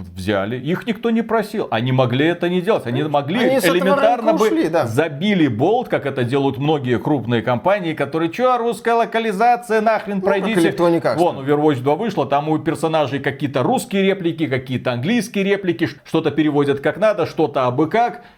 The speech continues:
Speaker 1: Так это просто мультиплеерный шутер, в котором реплик меньше, чем в одном диалоге Геральта и Йеннифер. Это явная демонстрация того, что ребята из C D Projekt Red все-таки, ну,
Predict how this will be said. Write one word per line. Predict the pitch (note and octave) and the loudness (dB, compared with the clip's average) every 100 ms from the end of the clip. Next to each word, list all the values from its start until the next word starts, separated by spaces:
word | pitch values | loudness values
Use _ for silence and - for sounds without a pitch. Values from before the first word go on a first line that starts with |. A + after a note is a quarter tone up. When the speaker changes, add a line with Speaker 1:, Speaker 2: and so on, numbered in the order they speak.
| - | -10
Speaker 1:
Так | B2 | -6
это | C3+ | -4
просто | C#3 E3 - | -2 -2 -2
мультиплеерный | D3+ C#3+ D3+ D3+ D3+ D3 D#3 | -2 -2 -2 0 0 0 -2
шутер, | - B2+ A2+ | -2 -4 -4
в | |
котором | - G2 B2+ C3 | -4 -2 -2 2
реплик | C#3+ D3+ C#3 C3+ | 0 0 -2 -2
меньше, | D3+ C#3 C3+ | -4 -4 -4
чем | C#3 | -2
в | B2 | -2
одном | B2 C#3 B2+ | -2 -2 0
диалоге | A#2 B2+ C3 B2+ A#2+ | 0 2 0 0 0
Геральта | A#2 A#2+ A#2 G#2+ A#2 | 0 0 -2 -2 -2
и | A#2 | 0
Йеннифер. | A#2+ A2 G2 F#2 G#2+ | 0 -2 -4 -6 -4
Это | C#3 | -2
явная | D3 B2+ A#2 | -2 0 0
демонстрация | A2+ A2+ A#2+ A#2 A2+ | 0 0 -2 -4 -4
того, | A2 C3+ G3 | -4 -2 -2
что | F#3+ D3+ B2+ - - - | -2 -2 -4 -6 -12 -4
ребята | A#2+ B2+ G2+ G2+ | 0 0 -2 -6
из | G2 | -6
C | |
D | A2+ | -4
Projekt | A2 A2+ A2 A#2 | -2 -2 -4 -4
Red | F3+ F#3+ | -2 -2
все-таки, | F#3+ E3+ D#3 E3 E3 D#3 | -4 -4 -2 0 0 -2
ну, | C#3 D3+ C3 - | -4 -4 -4 -8